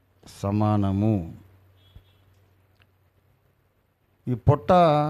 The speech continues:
నిండిందనుకోండి, మిగతా ఒళ్ళంతా ఆరోగ్యంగా, ఆ, పని చేస్తుంది. వింటున్నారా? అర్థం చేసుకుంటున్నారా? ఏంటో సోది అనుకోకండి, రేపు సువార్త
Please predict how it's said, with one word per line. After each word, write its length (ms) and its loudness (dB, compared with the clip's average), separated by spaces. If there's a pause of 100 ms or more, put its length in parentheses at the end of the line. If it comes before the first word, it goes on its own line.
నిండిందనుకోండి, 1300 0 (240)
మిగతా 360 -2
ఒళ్ళంతా 760 0
ఆరోగ్యంగా, 840 -2 (1200)
ఆ, 260 -6 (140)
పని 160 0
చేస్తుంది. 680 -8 (1000)
వింటున్నారా? 840 -4 (1200)
అర్థం 380 -6
చేసుకుంటున్నారా? 960 -8 (1700)
ఏంటో 340 -8
సోది 340 -6
అనుకోకండి, 580 -6
రేపు 200 -6
సువార్త 440 -4